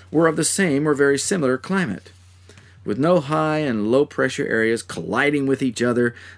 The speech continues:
like we have today, there were no serious variations in temperature from one place to the other around the globe,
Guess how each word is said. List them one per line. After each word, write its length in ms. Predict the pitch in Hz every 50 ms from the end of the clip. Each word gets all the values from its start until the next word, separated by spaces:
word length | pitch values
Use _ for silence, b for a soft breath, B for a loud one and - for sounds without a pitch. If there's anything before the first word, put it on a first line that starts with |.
| B
like 180 | - 113 127 -
we 140 | 117 113 123
have 180 | 127 123 104
today, 480 | 107 110 104 117 107 101 104 104 104 101 B B B B B B
there 140 | 127 131 143
were 120 | 143 160 170
no 160 | 180 190 202
serious 540 | - - - 135 127 120 117 117 113 98 92
variations 680 | 110 110 107 107 104 104 104 101 104 - 107 95 92 101
in 80 | 98
temperature 500 | - 165 190 196 160 123 98 - 107 110
from 220 | 107 - 117 117 120
one 180 | 120 120 120 110
place 360 | - 113 110 104 107 107 -
to 140 | - - 104
the 160 | 98 98 104
other 340 | 101 104 87 98 117 139 - B B B B
around 340 | 135 131 131 120 113 110
the 60 | 117 113
globe, 460 | - 170 196 185 120 - - -